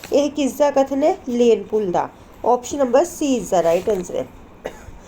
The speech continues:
ਦੇਖੋ ਨਾ ਕਿਵੇਂ ਯਾਦ ਕਰੋਗੇ ਵੀ ਲੁੜਕ ਲੁੜਕ ਕੇ ਜੀਵਨ ਗੁਜ਼ਾਰਿਆ, ਉਸੇ ਤਰ੍ਹਾਂ ਮੁਸੀਬਤਾਂ ਤੋਂ ਬਾਹਰ ਨਿਕਲਿਆ, ਮੁਸੀਬਤਾਂ ਤੋਂ ਪੁਲ ਦੇ ਸਹਾਰੇ ਬਾਹਰ ਨਿਕਲ ਆਇਆ। ਨੈਕਸਟ ਹੈ,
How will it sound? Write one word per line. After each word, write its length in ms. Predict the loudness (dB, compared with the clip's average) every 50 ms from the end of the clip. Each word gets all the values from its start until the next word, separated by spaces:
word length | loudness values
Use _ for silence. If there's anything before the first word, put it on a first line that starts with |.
| -20 -20 -20 -20 -20 -18 -10 -2
ਦੇਖੋ 220 | -2 0 2 2 2
ਨਾ 100 | 2 2
ਕਿਵੇਂ 280 | 0 0 0 0 2
ਯਾਦ 260 | 2 2 0 0 -4
ਕਰੋਗੇ 420 | -4 -4 -4 -4 -4 -4 -6 -6 -8 -8 -12 -20 -20 -20 -20 -20 -20 -20 -20 -20 -20 -20 -20 -20 -20 -20 -20 -20 -20 -20 -14 -6
ਵੀ 180 | 0 0 0 2
ਲੁੜਕ 340 | 2 0 -2 -2 -2 -4
ਲੁੜਕ 320 | -4 -2 -2 -4 -4 -6 -8
ਕੇ 180 | -6 -6 -6
ਜੀਵਨ 460 | -6 -4 -4 -4 0 0 0 0 -2 -4 -6 -12 -6
ਗੁਜ਼ਾਰਿਆ, 580 | -6 -4 -2 0 2 2 2 2 0 -2 -2 -4 -10 -20 -20 -16 -6 -4
ਉਸੇ 220 | -4 -2 -2 -2 0
ਤਰ੍ਹਾਂ 220 | 2 2 2 2
ਮੁਸੀਬਤਾਂ 560 | 2 0 -2 -2 -2 -4 -4 -4 0 0 0
ਤੋਂ 100 | 0 0
ਬਾਹਰ 320 | 0 2 2 2 2 2 0
ਨਿਕਲਿਆ, 360 | -2 -2 0 2 4 4 4
ਮੁਸੀਬਤਾਂ 560 | 2 0 -4 -2 -2 -4 -2 0 2 0 2
ਤੋਂ 180 | 2 0 -2 -2 -4 -16 -20 -20 -20 -18 -8 -2
ਪੁਲ 280 | 0 0 2 2 2
ਦੇ 120 | 2 2 2
ਸਹਾਰੇ 400 | 2 0 2 4 4 4 4 4
ਬਾਹਰ 280 | 2 2 2 2 0
ਨਿਕਲ 360 | 0 -4 -6 -4 -4 -4 -2
ਆਇਆ। 200 | -2 -2 -4 -6 -10 -14 -20 -20 -20 -20 -20 -20 -20 -20 -20 -20 -20 -20 -20 -20 -20 -20 -20 -20 -20 -20 -20 -20 -20 -20 -10 -4
ਨੈਕਸਟ 460 | 0 0 0 0 -2 -8 -10 0 4
ਹੈ, 140 | 4 4 4